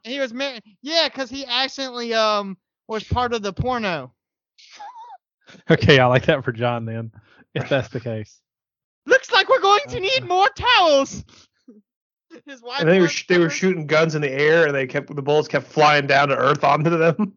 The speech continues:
Speaker 3: <laughs>
Speaker 1: Yeah. I liked it when, uh, I liked it when him and the neighbor got into this big argument, you know, about, like, uh,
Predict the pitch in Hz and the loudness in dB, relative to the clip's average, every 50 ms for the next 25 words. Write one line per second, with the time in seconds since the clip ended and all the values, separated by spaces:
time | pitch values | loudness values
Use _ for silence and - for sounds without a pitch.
0 | _ _ _ _ _ _ _ _ _ 185 202 208 196 165 139 135 _ _ _ _ | _ _ _ _ _ _ _ _ _ -20 -18 -18 -16 -18 -18 -20 _ _ _ _
1 | _ _ _ _ _ _ _ _ _ _ _ _ _ 208 254 277 269 269 - 254 | _ _ _ _ _ _ _ _ _ _ _ _ _ -8 -6 -6 -6 -6 -8 -12
2 | 226 220 220 226 214 208 202 196 185 175 175 170 - _ _ _ _ _ _ _ | -10 -10 -10 -10 -8 -8 -8 -8 -8 -8 -10 -12 -16 _ _ _ _ _ _ _
3 | - 220 226 247 240 254 240 208 202 202 202 240 233 226 202 196 190 202 214 226 | -10 -4 -4 -4 -4 -4 -10 -12 -12 -8 -8 -6 -6 -6 -6 -4 -4 -2 -2 -2
4 | 202 196 175 202 202 202 196 190 202 196 175 165 151 196 208 208 190 185 185 190 | -2 -4 -4 -2 -4 -4 -4 -6 -8 -8 -8 -4 0 0 0 0 0 0 0 0
5 | 202 202 180 196 185 180 170 156 147 - 190 185 185 175 165 165 170 170 143 160 | 0 -2 -4 -6 -6 -6 -6 -8 -8 -12 -8 -4 -4 -4 -2 -4 -6 -6 -6 -6
6 | 160 160 156 - 160 151 147 143 143 | -8 -6 -6 -6 -4 -4 -2 -4 -4